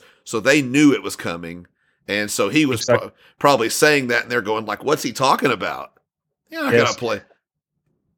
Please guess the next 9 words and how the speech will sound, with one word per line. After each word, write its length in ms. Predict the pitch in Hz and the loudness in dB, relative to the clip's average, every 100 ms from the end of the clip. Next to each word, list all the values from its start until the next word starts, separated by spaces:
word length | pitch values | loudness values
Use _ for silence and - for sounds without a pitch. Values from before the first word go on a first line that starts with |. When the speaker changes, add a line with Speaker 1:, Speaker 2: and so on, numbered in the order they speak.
| _ | _
Speaker 2:
And, 240 | 123 127 127 | 0 4 6
uh, 260 | 123 120 113 _ _ | 6 4 -2 _ _
knowing 320 | 139 135 131 | 0 2 2
Steve 320 | 117 - 135 | -2 -2 0
Harris's 460 | 117 135 131 117 117 | 4 2 2 -4 -6
ambition, 560 | 123 120 127 - 123 110 _ _ _ _ _ _ _ _ - | -6 -4 -2 -2 -4 -8 _ _ _ _ _ _ _ _ 0
Speaker 1:
Yeah. 260 | 120 123 - 117 | 2 2 -2 -4
Speaker 2:
I 100 | 113 | -4
think 340 | 107 123 117 | -2 -4 -4